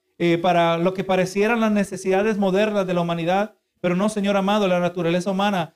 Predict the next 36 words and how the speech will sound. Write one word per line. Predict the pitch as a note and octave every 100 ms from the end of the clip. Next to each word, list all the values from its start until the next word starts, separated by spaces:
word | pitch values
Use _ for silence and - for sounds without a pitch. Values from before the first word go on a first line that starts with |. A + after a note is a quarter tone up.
| _
sigue | - G3 G3+
siendo | G#3 G#3 G#3+
la | F3+ E3+
misma. | G3+ G#3 D3 C3 _ _ _ _ _ -
Y | E3+
así, | E3+
Señor | G3 G3+ G#3+
amado, | G3+ F#3+ G#3 E3+ D3+ _ _ _ _ _
gloria | F3 F#3
a | F#3+
Dios, | G3 G3
su | F#3+
palabra | F3+ F3 G3 G3+
nunca | F#3+ G#3 A3+ G3+ F#3
pasa, | G3+ G#3 F3 C#3 _ _ _ _ _ -
pasa | E3+ G#3
de | F#3+
moda, | F#3 G3 E3+
Señor. | D3+ E3 E3
Siempre | D#3+ A3+ A#3+ A3 E3+ D#3 _ -
está | E3+ -
vigente, | G3+ F#3+ G3+ F#3 F3+
siempre | A3 A3 G#3+ F#3
es |
relevante. | F#3 F#3+ F#3 G3 F#3+ D3+ C3 _ _ _ -
Ayúdanos, | D#3+ F#3+ G3+ F#3+
Señor, | F#3+ F#3+ G#3 G#3
que |
en | F#3+
nuestros | G#3 G3+ F#3+
corazones | F#3 F3 A3 A3
se | F#3+
despierte | F3 G3 G3+ G3
más | G3+ G3
y |
más | F#3 F#3+ F3 -